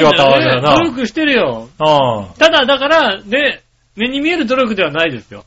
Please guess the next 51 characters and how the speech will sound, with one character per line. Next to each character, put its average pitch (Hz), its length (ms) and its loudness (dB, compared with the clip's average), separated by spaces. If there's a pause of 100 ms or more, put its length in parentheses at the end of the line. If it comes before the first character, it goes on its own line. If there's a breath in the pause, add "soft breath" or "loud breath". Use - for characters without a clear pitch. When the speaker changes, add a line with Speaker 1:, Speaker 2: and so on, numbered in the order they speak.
Speaker 1:
そ 220 180 0
う 180 60 0
で 156 80 2
す 127 120 -4
よ。 127 200 2
Speaker 2:
う - 20 0
ん。 156 40 0
Speaker 1:
ち 147 100 0
ゃ 214 120 2
ん 214 140 -8
と、 202 600 0 (360)
Speaker 2:
我 208 140 -4
々 269 180 2
は、 277 40 2
Speaker 1:
し - 20 4
て 285 60 0
ん - 40 0
だ、 302 120 4
こ 214 140 2
っ - 60 -6
ち 196 100 -4
は 170 100 4
一 156 60 0
生 160 160 0
懸 156 200 0
命。 131 300 0
Speaker 2:
我 240 160 0
々 311 200 2
は 320 100 2
努 254 120 -2
力 294 280 -4
し - 80 -10
て、 262 440 0
Speaker 1:
あ 120 200 -4
あ。 - 20 -6
Speaker 2:
毎 262 180 0
週 302 160 -2
番 254 240 0
組 277 200 -2
を 262 60 2
上 240 100 0
げ 247 100 -2
て 277 100 0
る 285 120 -2
ん - 20 -2
で 175 80 -2
す 135 60 -8
よ、 120 80 -6
だ 110 40 -8
っ - 20 -16
て。 - 180 -18